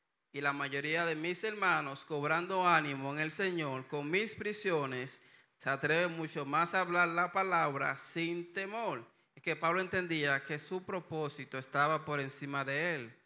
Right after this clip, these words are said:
que no todo se basa en nosotros, hay algo más allá, hay un propósito, hay un llamado. Pablo entendía que detrás de esa situación estaba obrando el favor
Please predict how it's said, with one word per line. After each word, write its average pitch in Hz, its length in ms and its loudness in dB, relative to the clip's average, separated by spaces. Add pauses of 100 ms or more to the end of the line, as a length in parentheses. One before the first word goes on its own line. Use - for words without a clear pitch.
(240)
que 143 160 0
no 160 220 -2
todo 156 400 0
se 139 140 -6
basa 135 460 -2
en 135 200 -6
nosotros, 135 520 -6
hay 131 80 0
algo 147 260 0
más 147 380 0 (340)
allá, 156 480 4
hay 131 160 2
un 147 80 -6
propósito, 160 680 -2
hay 127 80 -2
un 131 60 -6
llamado. 139 560 0 (360)
Pablo 120 200 0
entendía 156 540 2
que 127 100 0
detrás 127 560 2
de 131 200 2
esa 139 240 0
situación 151 1120 2 (460)
estaba 151 400 4
obrando 156 580 4
el 151 80 -2
favor 160 640 2